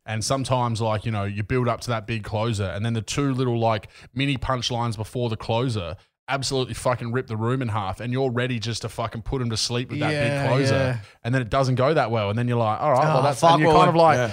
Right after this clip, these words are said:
Speaker 1: and it's like
Speaker 2: yeah.
Speaker 1: that, it's almost that fucking edging letdown
Speaker 2: Oh,
Speaker 1: where
Speaker 2: the
Speaker 1: you end up
Speaker 2: edging, <laughs>
Speaker 1: in that.
Speaker 2: the edging. That
Speaker 1: Yeah.
Speaker 2: would, that would, that would suck,
Speaker 3: How
Speaker 2: man.
Speaker 3: could
Speaker 2: Not
Speaker 3: it, what?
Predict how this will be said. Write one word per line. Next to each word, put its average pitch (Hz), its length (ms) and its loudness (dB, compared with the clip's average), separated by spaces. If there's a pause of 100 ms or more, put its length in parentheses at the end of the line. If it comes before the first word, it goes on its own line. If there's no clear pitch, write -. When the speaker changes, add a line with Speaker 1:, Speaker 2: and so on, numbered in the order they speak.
(120)
Speaker 1:
and 151 120 2
it's 156 120 4
like 160 120 6
Speaker 2:
yeah. 127 60 0
Speaker 1:
that, 151 200 4
it's 160 120 -2
almost 170 280 2
that 131 280 -2
fucking 143 340 0
edging 139 400 -2
letdown 139 440 2
Speaker 2:
Oh, 180 100 8
Speaker 1:
where 170 100 8
Speaker 2:
the 170 60 6
Speaker 1:
you 165 40 2
end 185 160 8
up - 60 6
Speaker 2:
edging, 185 140 6
<laughs> 180 40 6
Speaker 1:
in 185 80 4
that. 226 100 4
Speaker 2:
the 185 240 2
edging. 180 420 4
That 180 160 8
Speaker 1:
Yeah. 175 140 6
Speaker 2:
would, 110 80 0
that 202 160 8
would, 196 120 4
that - 360 0
would 339 140 0
suck, 131 340 0
Speaker 3:
How 285 220 8
Speaker 2:
man. - 0 -
Speaker 3:
could 254 60 2
Speaker 2:
Not 262 240 2
Speaker 3:
it, 147 60 -12 (100)
what? 311 500 6